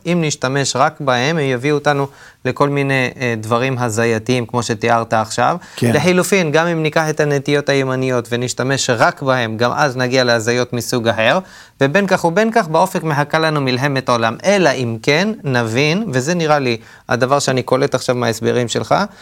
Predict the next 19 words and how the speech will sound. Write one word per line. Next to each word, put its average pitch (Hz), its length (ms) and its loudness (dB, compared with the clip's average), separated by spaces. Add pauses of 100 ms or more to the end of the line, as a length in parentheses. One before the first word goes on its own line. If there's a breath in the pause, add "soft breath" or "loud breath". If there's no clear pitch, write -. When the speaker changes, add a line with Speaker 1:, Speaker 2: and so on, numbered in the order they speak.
(260 loud breath)
Speaker 1:
שאנחנו 170 560 0
בעצם 175 600 0 (120)
בסך 123 460 0
הכל 165 480 0
בנויים 139 500 0
מכל 175 320 0
הנטיות 151 540 0
האלה, 127 180 2
גם 170 240 0
בתוך 160 240 0
כל 135 200 0
אחד 127 240 0
מאיתנו 120 440 -2
וגם 131 260 -2
בחברה 147 380 0
שלנו, 185 380 0
ואנחנו 151 640 2
אמורים 139 340 0
ללמוד 143 520 0